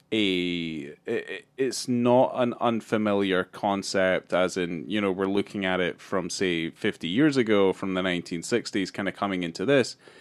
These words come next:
And obviously this is two thousand and eight, and I would even go so far as, you know, we talk about, like, the digital film format and all these sorts of things. I mean, we've already had, like, Blair Witch Project, and then I'd also kind of look at, like, Soderbergh and stuff like that, where obviously in the nineties you've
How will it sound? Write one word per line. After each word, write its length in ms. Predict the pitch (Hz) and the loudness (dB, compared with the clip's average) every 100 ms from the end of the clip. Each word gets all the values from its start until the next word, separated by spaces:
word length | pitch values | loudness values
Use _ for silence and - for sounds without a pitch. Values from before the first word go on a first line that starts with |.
| - _ | -20 _
And 100 | 170 | 2
obviously 320 | 147 131 127 | 2 2 -2
this 240 | 117 123 131 | -2 -4 -8
is 80 | |
two 180 | - 139 | -2 -2
thousand 440 | 127 120 113 117 117 | 2 2 4 2 0
and 120 | 117 | -2
eight, 600 | 87 107 104 101 - - 101 | 0 2 2 0 -4 -10 -2
and 100 | 101 | 0
I 80 | |
would 180 | 95 98 | 2 0
even 220 | 101 95 | -2 -4
go 160 | 92 95 | -2 -2
so 160 | - 95 | -2 -4
far 340 | - 98 98 | 2 4 4
as, 200 | 95 - | 2 -4
you 180 | 101 107 | -4 -4
know, 60 | |
we 120 | 92 101 | -2 -2
talk 280 | 101 92 | -2 -2
about, 220 | 95 98 82 | -2 0 0
like, 200 | 87 107 | -2 -4
the 80 | |
digital 480 | 104 113 107 104 85 | -2 0 2 0 -2
film 300 | - 95 95 | -4 -4 -4
format 580 | 90 98 95 95 92 90 | -2 0 2 2 0 0
and 80 | 78 | -2
all 120 | 95 | -2
these 120 | 90 | -2
sorts 220 | - - 90 | -2 -6 -6
of 80 | |
things. 220 | 101 90 - | -6 -8 -6
I 80 | |
mean, 160 | 107 110 | -4 -2
we've 160 | 107 110 | -2 2
already 260 | 117 123 | 2 2
had, 280 | 117 113 107 | 2 2 2
like, 240 | 104 - - | 0 -2 0
Blair 280 | 101 95 | 2 2
Witch 280 | 95 82 - | 2 -2 -4
Project, 580 | - 90 85 95 95 - - | 0 0 2 2 2 -2 -2
and 200 | 117 113 | 0 4
then 140 | 107 | 4
I'd 160 | 107 107 | 6 6
also 300 | 101 - 101 | 4 2 -2
kind 200 | 107 104 | 0 0
of 120 | 98 | 2
look 240 | 98 92 | 0 2
at, 300 | 101 95 - | 4 4 2
like, 240 | 101 98 - | 0 0 0
Soderbergh 840 | - 220 170 117 101 87 87 90 | 4 8 8 8 6 6 4 0
and 100 | 98 | -4
stuff 300 | - 92 - | -4 -4 0
like 160 | 90 - | -2 6
that, 320 | 151 131 - | 6 8 4
where 180 | 92 92 | 2 2
obviously 540 | 87 87 - 92 80 | 2 -2 -2 0 0
in 140 | 87 | 0
the 60 | 92 | -2
nineties 760 | 95 98 98 - 92 82 92 - | 0 -2 -2 -4 -4 -2 -6 -10
you've 320 | 92 101 95 | -8 -8 -8